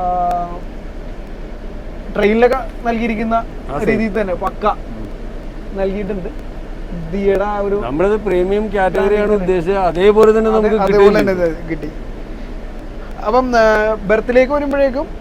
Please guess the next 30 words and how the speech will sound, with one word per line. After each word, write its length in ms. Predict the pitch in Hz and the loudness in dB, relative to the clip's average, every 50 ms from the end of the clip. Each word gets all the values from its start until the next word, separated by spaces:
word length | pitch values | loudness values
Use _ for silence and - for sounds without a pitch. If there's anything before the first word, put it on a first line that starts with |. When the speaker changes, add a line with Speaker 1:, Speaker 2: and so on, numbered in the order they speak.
| - - | -10 -8
Speaker 1:
ഇതുപോലെ 340 | 233 202 233 233 240 240 247 | -4 -2 0 2 2 2 2
ഒരു 60 | 214 | 2
ചെറിയൊരു 460 | 208 240 226 233 240 233 247 247 254 - - - | 2 0 0 0 -2 -2 -4 -4 -6 -6 -4 -4
ലഗേജ് 260 | 208 214 202 214 208 | -2 0 0 0 0
സ്പേസ് 220 | - 220 214 185 | 0 0 -2 -2
ഇവിടെ 140 | 220 220 220 | -2 -2 0
കൊടുത്തിട്ടുണ്ട് 440 | 208 220 214 196 214 202 208 202 208 | 0 0 0 0 -2 -2 -2 -2 -2
ബെർത്തിൽ. 400 | 196 208 202 - - 185 214 220 - - - 202 | 0 -2 -2 -2 -4 -6 -6 -6 -6 -8 -8 -6
അതുകൂടാതെ, 600 | 190 202 202 214 214 208 208 196 196 202 247 294 - - - - - - - - - - - 175 | -4 -4 -2 0 2 2 2 2 2 -2 -4 -6 -6 -10 -12 -12 -12 -12 -12 -12 -10 -10 -6 -6
ആ, 200 | 180 180 180 180 | -4 -2 -2 -2
ചാർജിംഗ് 440 | 180 - 196 190 185 185 208 202 190 202 | -2 0 0 0 0 -2 -4 -2 0 0
പോർട്ട്, 180 | 202 180 233 | 0 0 -2
മൊബൈൽ 380 | 262 247 214 202 175 196 190 190 | -2 -2 -2 -2 0 0 0 0
ഹോ-, 240 | 180 226 - 214 208 - - | -2 -6 -8 -10 -8 -6 -4
പൗച്ച്, 340 | 202 196 185 185 - 208 240 294 - - - - - - - | -4 -4 -4 -4 -6 -6 -8 -8 -8 -10 -10 -10 -10 -10 -8
ലൈറ്റ്, 380 | 190 190 185 185 196 - - 233 | -6 -4 -4 -4 -4 -6 -4 -4
ഇൻഡിവിജ്വൽ 400 | 220 208 208 202 190 208 202 208 | -4 -4 -4 -4 -4 -4 -2 -2
ലൈറ്റ്, 360 | 202 196 196 - - 254 302 - - - - - - - - - - - - - | 0 -2 -2 -2 -6 -10 -10 -10 -10 -12 -12 -10 -10 -10 -10 -10 -10 -10 -6 -4
രണ്ട് 480 | 196 196 196 208 220 233 254 247 277 | 0 2 2 2 2 0 2 4 4
എ 260 | 285 277 220 233 226 208 | 2 4 2 0 0 0
സി 220 | 214 226 233 240 233 - - 185 | -2 -4 -8 -8 -8 -6 -4 -2
ഡക്ട് 240 | 214 202 - - 214 | -2 -2 -2 -2 0
കൊടുത്തിട്ടുണ്ട്. 760 | 202 208 202 185 202 190 190 190 185 240 403 - - - - - - - - - - - - - - - - - - - - - - - - - - - - - - - - - - - - - - - - - - - - - - - - - - - - - - - - - - - - - - - - - - - - - - - - - - - - - - - - | 0 0 2 0 -2 -2 -2 -4 -4 -4 -6 -6 -8 -10 -10 -10 -10 -10 -10 -10 -10 -10 -10 -10 -10 -10 -10 -10 -10 -10 -10 -10 -10 -10 -10 -10 -10 -10 -10 -10 -10 -10 -10 -10 -10 -10 -10 -10 -10 -10 -10 -10 -10 -10 -10 -10 -10 -10 -10 -10 -10 -10 -10 -10 -10 -10 -10 -10 -10 -10 -10 -10 -10 -10 -10 -10 -10 -10 -10 -10 -10 -8 -8 -10 -10 -10 -10 -10 -10 -8 -6
Speaker 2:
ഈ 60 | 143 | -4
നോർമൽ 480 | 143 147 147 156 170 175 190 196 196 | -2 0 2 2 4 4 4 4 4
ലഗേജ് 320 | 190 190 175 185 185 185 185 | 4 4 4 4 4 4 4
ഒക്കെ 100 | 175 185 | 2 2
വേണമെങ്കിൽ 300 | 180 180 180 180 190 175 | 2 2 2 2 2 2
താഴെ 220 | 175 165 165 165 | 2 2 2 2
വയ്ക്കാം. 300 | 156 156 143 147 156 - | 0 0 0 0 0 0